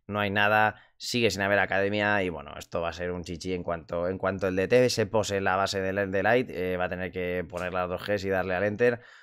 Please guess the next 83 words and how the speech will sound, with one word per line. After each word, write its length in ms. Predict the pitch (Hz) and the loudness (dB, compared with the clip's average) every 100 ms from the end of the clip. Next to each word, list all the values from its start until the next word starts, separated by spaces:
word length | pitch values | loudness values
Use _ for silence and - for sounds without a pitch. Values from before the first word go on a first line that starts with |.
| _ | _
porque 920 | - 104 92 110 107 104 101 95 90 | 0 0 2 2 4 4 6 4 2
no 140 | 92 92 | 0 -2
tiene 160 | 90 | -2
manera 200 | 78 80 | -4 -6
de 40 | 78 | -6
pararlo. 240 | 78 78 | -6 -4
Ahí 120 | 87 | -2
está, 380 | 98 - 117 127 | -2 2 4 6
Best 340 | 117 123 117 - | 6 4 2 -2
llega, 400 | 117 120 127 127 | 2 4 4 4
vamos 200 | 113 101 | 2 0
a 60 | |
ver, 100 | 107 | 0
porque 300 | 107 101 98 | 0 -2 -2
piensa 280 | 90 110 101 | -2 -2 -2
que 60 | 101 | -4
es 80 | 104 | -2
un 80 | |
gusano, 300 | 104 110 117 | -4 -2 -2
pero 100 | 104 | -2
en 80 | 101 | -2
cuanto 220 | 92 90 | -4 -2
vea 100 | 98 | 0
que 160 | 98 98 | 0 -2
son 160 | 92 98 | -2 -2
D 100 | 98 | 0
Ts, 720 | 104 110 - - - - - | 2 0 -4 -16 -20 -20 -8
le 140 | 98 | 0
va 60 | 101 | 2
a 60 | 101 | 2
entrar, 560 | 98 107 113 113 110 | 2 4 6 6 4
vamos 240 | 107 104 104 | 4 0 2
a 60 | |
ver, 120 | 110 | 0
porque 220 | 104 101 98 | 0 -2 0
hay 100 | 107 | 0
un 60 | |
marine, 340 | 101 104 110 107 | 0 -2 -2 0
pero 400 | 101 98 95 87 | 0 0 0 -2
para 160 | 92 | -2
perseguir 280 | 98 92 104 | -4 -2 -2
a 20 | |
Sattel, 260 | 104 104 107 | -2 -2 -2
vamos, 240 | 98 82 | -2 -4
ahí 220 | 82 101 | -4 -2
va 100 | 101 | 0
a 40 | 98 | 0
tirar 160 | 98 98 | 0 0
un 60 | |
D 100 | 101 | 2
T, 120 | 107 | 4
vamos 180 | 120 107 | 4 2
a 20 | |
ver 80 | 98 | -4
si 80 | 95 | -6
tira 160 | 101 98 | -2 -2
otro 120 | 95 | 0
natural, 360 | 95 98 78 | 0 -2 -4
son 140 | 95 98 | -4 -2
dos 120 | 98 | -2
D 100 | 95 | 0
Ts 200 | 95 92 | -2 -2
y 20 | |
aquí 160 | 87 87 | -4 -4
Light 220 | 90 92 | -2 -2
ya 120 | 90 | -2
tiene 220 | 85 82 | -4 -8
que 80 | 80 | -8
claudicar, 480 | 78 80 85 101 104 | -8 -8 -4 0 0
no 140 | 95 | -2
tiene 160 | 90 90 | -4 -4
nada 200 | 90 87 | -4 -4
para 140 | 85 | -4
pararlo, 300 | 85 98 107 | -2 0 0
empiezan 320 | 104 101 95 95 | -2 -4 -6 -6
a 20 | |
dar 100 | 92 | -2
los 120 | 95 | -2
D 100 | 95 | 0
Ts 140 | 101 | -2
a 60 | 90 | -4
matar 220 | 92 95 | -4 -4
trabajadores 680 | 85 90 90 98 110 117 | -2 -4 0 0 2 0